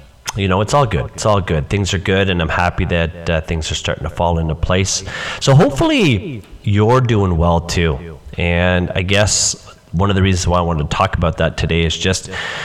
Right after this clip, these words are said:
to encourage you, to encourage you to listen to your body. You know, listen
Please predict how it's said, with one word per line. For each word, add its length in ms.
to 720
encourage 720
you, 160
to 80
encourage 760
you 200
to 560
listen 880
to 140
your 120
body. 500
You 100
know, 120
listen 680